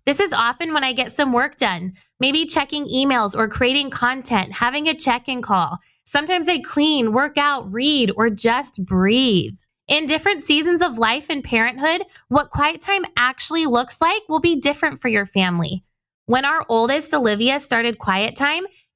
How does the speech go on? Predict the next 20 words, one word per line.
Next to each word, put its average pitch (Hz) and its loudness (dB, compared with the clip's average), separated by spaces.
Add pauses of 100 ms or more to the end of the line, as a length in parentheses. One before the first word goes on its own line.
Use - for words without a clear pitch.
Avery 269 2
was 311 0
still 311 0
sleeping 277 0
in 247 -2
our 220 -2
room. 180 -2 (320)
So 302 0
quiet 285 0
time 262 -2
was 247 -2
in 254 0
Olivia's 277 2
room 214 2
while 226 0
Avery 220 2
napped 254 0
in 415 -2
our 208 2
room, 185 0